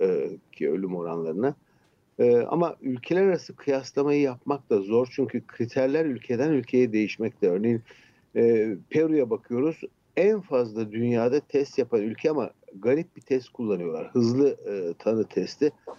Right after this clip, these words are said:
Hani duyarlılığı, özgürlüğü çok kanıtlanmamış, e, başka ülkelerin pek rağbet etmediği bir test. E, böyle bir durum var. E, Yeni Zelanda'ya ait bir bilgi vermek istiyorum. Olgu sayısı,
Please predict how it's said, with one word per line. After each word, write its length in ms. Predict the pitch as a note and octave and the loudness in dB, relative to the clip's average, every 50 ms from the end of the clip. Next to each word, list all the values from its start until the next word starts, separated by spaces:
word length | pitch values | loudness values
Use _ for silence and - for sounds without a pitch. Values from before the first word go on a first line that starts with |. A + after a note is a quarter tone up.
| _ _ - | _ _ -6
Hani 260 | C3 C#3 C#3+ D3 C#3 G2+ A2 A#2+ A#2+ | -4 -2 -2 -4 -6 -12 -14 -14 -10
duyarlılığı, 540 | B2+ C3+ C#3 C3 C3 C3 C3 C3 C#3 C#3 A#2+ | -6 -4 -2 -2 -2 -2 0 0 2 2 4
özgürlüğü 640 | B2+ C3 B2 A#2+ A#2 B2+ B2+ B2+ B2 C3+ C#3 C3 | 4 2 2 2 2 2 4 6 8 8 8 6
çok 240 | C3 - C3+ B2 A#2+ - - - | 6 6 4 4 2 0 -14 -6
kanıtlanmamış, 920 | - - B2 B2 A#2+ - - C#3+ C#3 C3+ A#2+ A2 A#2 B2+ C3+ - - - - | -2 -2 -2 -2 -2 -2 2 2 4 4 4 2 2 0 -2 -4 -6 -8 -4
e, 340 | - - G2+ F#2+ F#2+ G#2 G2+ | 0 4 4 6 6 6 6
başka 260 | G#2+ G#2+ - - C#3 | 6 4 4 4 4
ülkelerin 380 | B2+ A#2 - - A#2+ A#2 A#2+ A#2+ | 4 4 4 4 4 6 4 4
pek 240 | A#2 B2+ A#2+ - G#2 | 2 0 0 4 4
rağbet 340 | A#2 A#2+ A#2+ B2 B2+ - | 4 6 4 2 0 0
etmediği 380 | C#3 B2+ - - G2 F2+ F#2 F#2 | -2 -2 -2 -2 -2 0 0 2
bir 80 | F#2+ G2 | 0 2
test. 320 | - - G2 - - - _ _ _ _ _ _ _ _ _ - - - - - _ _ - _ _ _ _ - | 2 2 2 2 0 -4 _ _ _ _ _ _ _ _ _ -20 -20 -20 -20 -20 _ _ -20 _ _ _ _ 6
E, 260 | C#3 C#3 C#3+ C#3+ C#3 C3 C#3 D3+ C#3+ D3 C#3+ - - - C#3 C#3 C#3 - | 8 10 10 8 8 4 0 -6 -8 -8 -10 -12 -14 -14 -14 -6 0 4
böyle 260 | F3 F3+ E3 C#3+ C#3+ | 6 8 8 6 4
bir 180 | D#3 D#3+ C#3 C3 | 2 -2 0 4
durum 300 | D3 D#3 D#3+ E3 D3+ A#2+ | 6 8 8 8 8 8
var. 260 | G#2 A2 A#2 A#2 - | 6 4 4 0 -4
E, 240 | A2 G#2 A2 A2 G2+ - - - - - - - - G1+ G1+ - - - | -4 -2 0 0 0 -2 -2 -4 -6 -8 -10 -10 -10 -10 -10 -10 -6 0
Yeni 300 | A2+ B2+ C3 D3+ E3 F#3 | 4 8 8 8 10 8
Zelanda'ya 640 | F3+ D#3+ F3 D3+ C#3 C3 B2 A2+ A2+ A2 G#2 G2+ G2+ | 8 8 6 6 6 4 0 0 0 0 2 2 2
ait 200 | G2 G2 G2 - | 2 0 -2 -2
bir 120 | A2 A2 G#2+ | -4 -4 -2
bilgi 240 | A2 A2 G#2 A#2+ | -4 0 4 6
vermek 260 | A#2+ A#2+ B2+ C3+ C3+ B2+ | 6 6 6 6 2 4
istiyorum. 240 | - A#2 G#2 F#2+ | 4 6 6 8
Olgu 260 | F#2+ G#2+ A#2+ B2 B2 B2 | 8 6 6 6 2 0
sayısı, 540 | - - A#2 A#2+ A#2 - - A2+ G#2 F2+ | 4 4 6 6 4 2 2 2 2 2